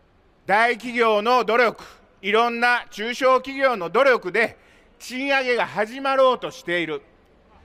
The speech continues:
しかし皆さん、一方ではこの政府のやり口、非常にずるいですよ。企業には賃上げをしろ、賃上げをしろと言っている。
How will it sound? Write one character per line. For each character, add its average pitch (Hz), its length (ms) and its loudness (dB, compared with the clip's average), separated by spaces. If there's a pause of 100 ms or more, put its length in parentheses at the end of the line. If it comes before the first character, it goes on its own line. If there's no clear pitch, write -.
し - 100 -20
か 311 160 0
し 302 80 -14
皆 262 220 -2
さ 220 220 0
ん、 98 60 -18 (600)
一 233 160 -6 (100)
方 294 220 6
で 214 100 2
は 135 260 0 (420)
こ 247 100 2
の 254 100 0
政 269 320 2
府 202 80 -4
の 185 120 -4
や 196 160 2
り 240 100 -6
口、 233 400 -8 (580)
非 214 200 -6
常 277 260 4
に 269 160 -6
ず 175 180 -4
る 302 180 0
い 302 40 -4
で 233 140 0
す - 100 -12
よ。 196 240 2 (960)
企 294 200 -4
業 294 280 4
に 254 80 -4
は 247 120 2
賃 262 300 -6
上 269 140 2
げ 262 100 2
を 254 80 4
し 240 160 -8
ろ、 226 140 -2
賃 254 260 -10
上 262 140 0
げ 247 140 4
を 233 100 4
し 226 120 -8
ろ 220 140 0
と 165 140 -4
言 156 100 -8
っ - 20 -14
て 196 320 -2
い 175 60 2
る。 156 220 -4